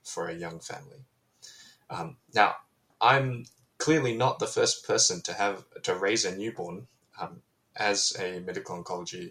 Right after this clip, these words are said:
A T fellow, you know, hopefully soon to be junior consultant. But the way, um, I wanted things was a little bit more stable than how things have been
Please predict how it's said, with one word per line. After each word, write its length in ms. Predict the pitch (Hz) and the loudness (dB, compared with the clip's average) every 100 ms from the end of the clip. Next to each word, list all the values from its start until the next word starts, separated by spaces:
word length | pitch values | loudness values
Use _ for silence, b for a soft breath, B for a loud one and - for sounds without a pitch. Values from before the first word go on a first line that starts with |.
| - | -12
A 60 | 131 | -8
T 440 | - 92 87 85 | -6 -6 -6 -8
fellow, 520 | - 87 85 85 85 - B B B B | -6 -4 -2 -2 -4 -8 B B B B
you 80 | 90 | -10
know, 200 | 80 85 - _ _ - | -10 -10 -16 _ _ -10
hopefully 340 | - - - 87 | -2 -2 0 0
soon 200 | 87 85 | 0 -2
to 100 | 85 | -10
be 100 | 90 | -12
junior 260 | 90 85 | -10 -10
consultant. 500 | - 170 - - - - | -4 0 0 -2 -12 8
But 280 | 135 - - _ _ _ _ _ _ _ - - | 10 10 6 _ _ _ _ _ _ _ -4 0
the 140 | 135 98 | 4 8
way, 580 | 110 113 113 110 98 - | 10 10 8 4 -2 2
um, 320 | 101 92 90 - - | 4 4 0 -2 4
I 140 | 117 | 6
wanted 340 | 123 110 98 - _ - | 6 4 2 -2 _ -14
things 680 | - - 95 87 85 - - | -8 -4 -4 -4 0 0 0
was 520 | 101 87 87 - - B B B | -2 0 2 2 0 B B B
a 140 | 87 | 0
little 220 | 87 139 139 | 6 8 8
bit 140 | 117 | 6
more 120 | 110 | 6
stable 580 | 107 - 98 95 90 87 | 8 8 6 0 -2 -4
than 200 | 90 87 | -6 -8
how 240 | 85 92 92 | -4 0 0
things 240 | 85 87 | -2 -4
have 160 | 87 | -4
been 120 | - | -2